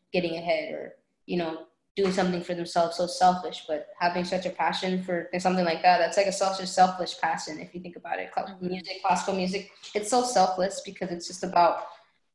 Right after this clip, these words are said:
Speaker 1: every instrument and not just about one. You know, it's everything together combined.
Speaker 2: Yeah, I, I definitely think, I mean, classical music is so closed off. I feel like a lot of the elitism of classical music,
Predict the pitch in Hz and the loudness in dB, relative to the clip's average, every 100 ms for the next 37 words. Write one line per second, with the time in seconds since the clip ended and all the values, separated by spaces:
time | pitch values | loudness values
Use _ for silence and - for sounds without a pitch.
0 | _ _ 202 185 180 175 180 175 156 - | _ _ 2 4 4 2 0 -2 -2 -4
1 | 185 165 156 - 175 156 - 160 - - | -6 -4 -4 -6 -4 -4 -2 -4 -4 -10
2 | _ _ _ - 175 170 175 _ 180 180 | _ _ _ -8 -6 -6 -10 _ -16 -16
3 | - - 180 165 170 175 - 170 165 - | -14 -6 -4 -4 -8 -10 -8 -6 -6 -6
4 | - - - - _ _ _ _ _ _ | -10 -8 -8 -10 _ _ _ _ _ _
5 | _ _ _ 214 226 226 - 208 240 254 | _ _ _ -6 0 0 0 -4 -2 -6
6 | 226 240 226 196 - - 208 190 - 214 | -4 -4 -4 -8 -12 -6 -4 -6 -2 -2
7 | 220 214 - 175 190 180 196 175 170 196 | -2 -12 -10 -8 -6 -6 -4 -4 -4 -2
8 | 247 214 180 180 180 170 160 156 175 175 | -2 -2 0 0 0 -4 -8 -6 -8 -10
9 | 185 180 190 185 196 190 185 | -12 -6 -6 -6 -12 -12 -12